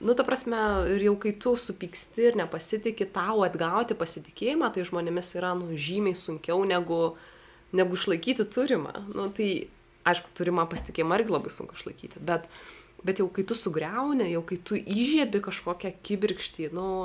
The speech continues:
tada viskas barška, tarška ir atkurti, kad tai būtų vientisa, ypatingai kai tokia geopolitinė situacija, ne, kai, nežinia, kas gali įvykti ir tai gali būti pritempta, bet tai yra dar vienas lašas.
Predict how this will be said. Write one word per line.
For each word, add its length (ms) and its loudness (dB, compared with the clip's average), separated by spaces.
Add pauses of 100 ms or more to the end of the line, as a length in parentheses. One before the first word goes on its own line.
(300)
tada 300 -2
viskas 400 0 (240)
barška, 560 -2
tarška 540 2
ir 180 2 (540)
atkurti, 680 0
kad 160 -2
tai 80 0
būtų 320 -4
vientisa, 640 -2
ypatingai 480 2
kai 160 -4
tokia 320 -4
geopolitinė 640 2
situacija, 640 -2
ne, 220 -4 (160)
kai, 220 -2 (280)
nežinia, 640 -4
kas 320 -2
gali 320 8
įvykti 420 0
ir 140 4 (380)
tai 120 4
gali 240 8
būti 220 2
pritempta, 500 4
bet 220 0
tai 60 6
yra 100 4
dar 260 2
vienas 300 4
lašas. 540 -4